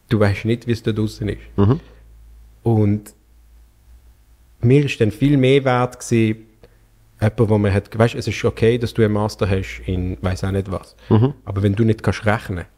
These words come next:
Speaker 1: und ich brauche jemanden, der kann rechnen, dann nehme ich ihn.
Speaker 2: Ja, wenn, wenn du, wenn du jemanden, vor allem Umgang mit Menschen.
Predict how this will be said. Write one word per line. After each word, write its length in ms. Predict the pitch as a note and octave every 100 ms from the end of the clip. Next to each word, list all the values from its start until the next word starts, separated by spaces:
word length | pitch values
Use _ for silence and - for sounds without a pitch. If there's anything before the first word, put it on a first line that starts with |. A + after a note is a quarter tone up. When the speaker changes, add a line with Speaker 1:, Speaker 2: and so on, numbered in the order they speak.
| _ _ _ _ _ _
Speaker 1:
und 140 | - G2+
ich 140 | A2 -
brauche 260 | A#2 G#2+
jemanden, 180 | G#2 G2+
der 80 | F#2+
kann 200 | - F#2
rechnen, 340 | F#2+ G#2 F#2 - _ _ _ _ _ _ _ _ _ _ -
dann 140 | F#2+
nehme 160 | G2 F#2+
ich 80 | - - _ -
ihn. 260 | G#2 B2+ - - - _ _ _ _ - -
Speaker 2:
Ja, 360 | - E2+ G2+ B2+ - -
wenn, 220 | E2+ F#2
wenn 120 | G2 F#2+
du, 200 | G2 F2
wenn 120 | F#2
du 100 | F2+
jemanden, 480 | F2+ F2+ - F2+ D#2+ - - -
vor 180 | -
allem 160 | F#2 E2+ - - - - _ _ - - - - - -
Umgang 500 | - C3 C#3 C3+ C#3
mit 160 | B2+ C3
Menschen. 760 | B2+ C#3+ D#3 C#3 C3 A2 F#2+